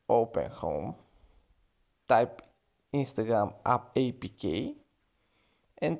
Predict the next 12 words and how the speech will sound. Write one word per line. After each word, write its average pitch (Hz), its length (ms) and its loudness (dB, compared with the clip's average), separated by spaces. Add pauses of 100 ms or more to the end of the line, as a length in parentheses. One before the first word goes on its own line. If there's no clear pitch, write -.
open 131 420 2
the 120 120 -2
first - 340 -4
result. 65 480 -8 (3500)
Click 147 300 -2
on 123 200 -2 (160)
older 110 380 0
versions - 720 -8 (3750)
and 160 280 2 (240)
type 113 400 2 (560)
and 135 280 -2 (120)
open 123 520 -2